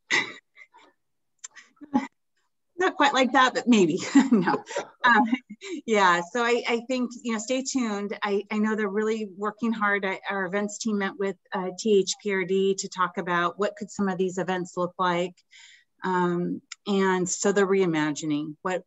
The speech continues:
Speaker 2: what could this be that could bring some, we know it's really helpful to have,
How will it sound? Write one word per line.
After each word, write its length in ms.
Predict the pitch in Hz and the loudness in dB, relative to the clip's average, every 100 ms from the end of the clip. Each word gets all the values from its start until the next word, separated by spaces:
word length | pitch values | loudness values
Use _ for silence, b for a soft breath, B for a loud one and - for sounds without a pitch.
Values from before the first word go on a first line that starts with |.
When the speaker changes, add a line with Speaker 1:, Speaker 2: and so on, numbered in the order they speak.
| _ | _
Speaker 2:
what 460 | - 190 190 - | -12 -2 0 -2
could 240 | - 185 156 | -2 -4 0
this 240 | 175 - - | -4 -4 -2
be 360 | 180 175 170 | 0 2 2
that 220 | 160 160 - | 0 -4 -4
could 100 | 170 | -4
bring 240 | 175 175 | 0 0
some, 380 | - 185 180 175 B B B B B | -2 -2 -2 -2 B B B B B
we 100 | 220 | 4
know 240 | 226 247 247 | 6 8 6
it's 240 | 233 - | 6 2
really 240 | 208 214 202 | 2 2 2
helpful 420 | 202 208 214 214 | 0 -4 -4 -4
to 80 | 196 | -4
have, 380 | 170 185 185 | -4 -2 -2